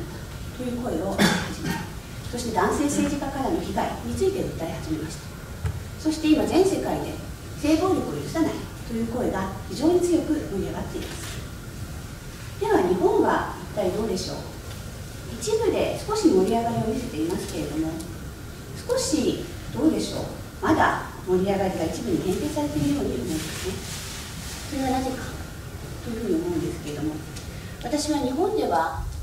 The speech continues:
まあ、声を上げた人を責め、責める、そういった環境があるのではないかというふうに、えー、思うんですね。例えば、そうですね、勇気を持って性被害を、まあ、告発したとしても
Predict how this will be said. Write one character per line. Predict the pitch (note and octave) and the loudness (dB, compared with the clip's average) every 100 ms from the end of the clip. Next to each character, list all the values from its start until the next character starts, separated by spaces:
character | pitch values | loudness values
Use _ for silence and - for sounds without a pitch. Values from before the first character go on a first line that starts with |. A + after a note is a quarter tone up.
| - | -6
ま | |
あ、 | F#3+ - | -6 -4
声 | F4+ G#4+ | -2 0
を | D#4+ | 2
上 | - - - - | 2 0 -2 0
げ | |
た | F4+ | 0
人 | F4+ F#4 | 0 -2
を | D#4 - - | 0 0 -2
責 | - F#3+ | -8 -10
め、 | C4+ D#4+ | 2 2
責 | - - | 2 0
め | E4 - | 2 2
る、 | - - - | 0 -10 -4
そ | D#4+ | -2
う | |
い | |
っ | - | -2
た | - F4+ | -2 -2
環 | E4 E4+ | 2 4
境 | E4+ D#4+ | 4 4
が | D#4 D#4 | 4 4
あ | C#4+ | 2
る | C#4+ - | 0 -2
の | |
で | - | -4
は | - | -8
な | |
い | - | -10
か | - - - - - - - - - | -12 -14 -16 -16 -16 -16 -16 -16 2
と | D#4+ | 4
い | |
う | D#4+ | 4
ふ | D#4+ | 6
う | F4 | 10
に、 | D#4+ D#4 | 12 10
え | F#3+ | 4
ー、 | F3+ - | -4 -6
思 | D#4+ | -8
う | |
ん | |
で | - - - - | -8 -10 -12 -12
す | - - | -8 -4
ね。 | F#4+ - - - - - - - - - - - - - - - - - - - - - - - - C4 | -4 -6 -10 -14 -14 -14 -14 -14 -14 -14 -16 -16 -16 -16 -14 -14 -14 -16 -16 -16 -16 -16 -16 -16 -14 -8
例 | G4+ A4 | 0 2
え | |
ば、 | - - - - - - | 4 2 0 -8 -14 -10
そ | F#3+ | -6
う | |
で | - | -6
す | - - | -6 -8
ね、 | F#3+ B3 - - | -6 -6 -6 2
勇 | D4+ D#4 | 6 6
気 | - | 4
を | - | 0
持 | - E4+ - | 0 -2 -2
っ | |
て | G#3+ - - - - | -4 -4 -6 -12 -8
性 | C4+ | -2
被 | C4+ - | 0 2
害 | - | 0
を、 | G3+ - - - | -2 -6 -12 -12
ま | F3+ | -12
あ、 | |
告 | - - A3+ | -12 -10 -8
発 | A#3 | -8
し | - | -10
た | A#3+ | -12
と | - - | -12 -12
し | - | -12
て | |
も | C#3+ | -12